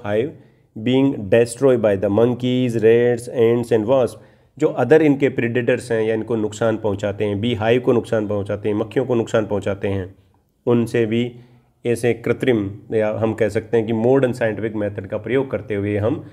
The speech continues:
इनको, अ, और इम्प्रूव किया जा सकता है। तो इसमें वर्तमान में कई उद्योग के रूप में ये एपीकल्चर विकसित हुआ है। यहाँ आप देख पा रहे होंगे ये एक बॉक्स है जिसमें हनी का प्रोडक्शन किया जाता है।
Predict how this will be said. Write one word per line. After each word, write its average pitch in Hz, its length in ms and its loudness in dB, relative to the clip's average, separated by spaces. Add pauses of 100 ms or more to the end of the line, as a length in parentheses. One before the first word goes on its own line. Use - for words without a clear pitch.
(240)
इनको, 113 520 0 (320)
अ, - 20 -4
और 143 380 4
इम्प्रूव 113 420 -2
किया 123 280 2
जा 95 180 -2
सकता 98 320 -8
है। 95 220 -2 (480)
तो 110 400 2 (160)
इसमें 120 500 0 (240)
वर्तमान 117 400 2
में 113 180 0
कई 120 420 -2
उद्योग 110 520 -2
के 120 80 2
रूप 107 200 -2
में 113 100 4
ये 110 300 0
एपीकल्चर 113 580 2
विकसित 104 320 -6
हुआ 104 180 0
है। 104 280 -2 (240)
यहाँ 127 160 6
आप 120 80 2
देख 123 260 0
पा 120 140 4
रहे 117 120 4
होंगे 117 240 2
ये 120 480 0
एक 113 160 -6
बॉक्स 107 300 0
है 107 140 2
जिसमें 117 500 0 (520)
हनी 113 220 2
का 113 220 2
प्रोडक्शन 113 600 0
किया 110 200 2
जाता 101 300 -2
है। 101 340 -2